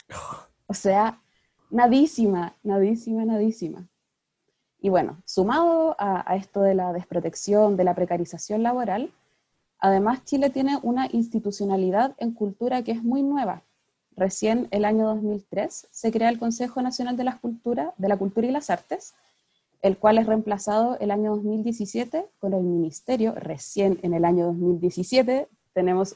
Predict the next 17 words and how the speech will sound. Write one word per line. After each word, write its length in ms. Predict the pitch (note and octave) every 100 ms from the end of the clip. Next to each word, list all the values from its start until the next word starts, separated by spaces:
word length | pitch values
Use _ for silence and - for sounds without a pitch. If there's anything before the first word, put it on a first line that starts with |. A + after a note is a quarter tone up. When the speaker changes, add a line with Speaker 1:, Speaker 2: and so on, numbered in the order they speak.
| -
Speaker 2:
el 120 | F3+
Ministerio 540 | F3 F3 - G3 F#3
de 60 | F#3
las 140 | F#3
Culturas, 600 | - F#3 F3+ F#3 F#3 G3 -
las 220 | F3 -
Artes 320 | F3+ F3+ F#3
y 60 | F3+
el 80 | F3
Patrimonio. 500 | F3 E3+ D#3+ E3+ - _ _ _ _ _ _ _ -
O 80 | C#3+
sea, 360 | - D#3+ - _ _ _
Speaker 1:
Qué, 40 | B3+
Speaker 2:
nuevito, 260 | D4+ E4 -
Speaker 1:
qué, 80 | D#4
Speaker 2:
nuevito, 400 | D4+ D4 C#4+ C#4+
nuevito. 440 | C4 F#3 - -